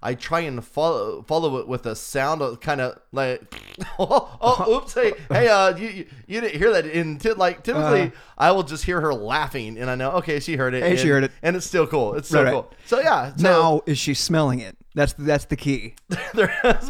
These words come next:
Speaker 1: been one or two where that happened, and
Speaker 2: Is she mad yet?
Speaker 1: Oh my God. No, she's not mad. She's not mad
Speaker 2: You
Speaker 1: yet.
Speaker 2: got yourself
Speaker 1: We
Speaker 2: a keeper.
Speaker 1: Yeah, <laughs> she, exactly,
Speaker 2: You got
Speaker 1: exactly.
Speaker 2: yourself a keeper, brother.
Speaker 1: Exactly. Yeah, she's, she's not mad, and sometimes she just laughs hysterically, which is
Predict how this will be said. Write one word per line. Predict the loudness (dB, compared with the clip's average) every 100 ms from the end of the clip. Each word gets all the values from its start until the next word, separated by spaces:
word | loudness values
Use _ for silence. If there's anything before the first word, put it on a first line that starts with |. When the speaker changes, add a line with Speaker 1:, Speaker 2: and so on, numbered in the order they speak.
| -4
Speaker 1:
been | 0 0 -2 -12 -12
one | -2 0 2
or | -2
two | -2 -2 0 0
where | 0
that | 2 2
happened, | 2 0 0 -4 -2
and | -4 -6 -8 -18 -10
Speaker 2:
Is | -4
she | 0
mad | 2 2 2
yet? | 2 2
Speaker 1:
Oh | 4 2 0
my | -2
God. | -4 0
No, | 4 4
she's | 2 -6
not | 0 0 2
mad. | 0 2 0 -4
She's | -10 -2
not | -2 0
mad | -2 -2 -2
Speaker 2:
You | -2
Speaker 1:
yet. | -2
Speaker 2:
got | 0
yourself | 2 2
Speaker 1:
We | 2
Speaker 2:
a |
keeper. | 2 2 2 -2
Speaker 1:
Yeah, | 0 0 0
<laughs> |
she, | 0 2
exactly, | 4 2 0 2 0 0
Speaker 2:
You |
got | -4
Speaker 1:
exactly. | -4 4 6 6 2
Speaker 2:
yourself | 0 2 0 0
a | -2
keeper, | 2 2 2
brother. | 2 4 4
Speaker 1:
Exactly. | 2 -2
Yeah, | 0 0
she's, | 0 -4 -10 -10 _ -20
she's | -12 -8 0
not | 2 2 2
mad, | 2 4 2
and | 0 -4
sometimes | -4 -4 0 0 0 -4
she | -6
just | -4 -4 -6 -20 -16
laughs | -4 0 2 0 -6
hysterically, | -8 -4 -4 -4 -4 -4
which | -2 -4 -6 _ -20 -10
is | -4 -4 -4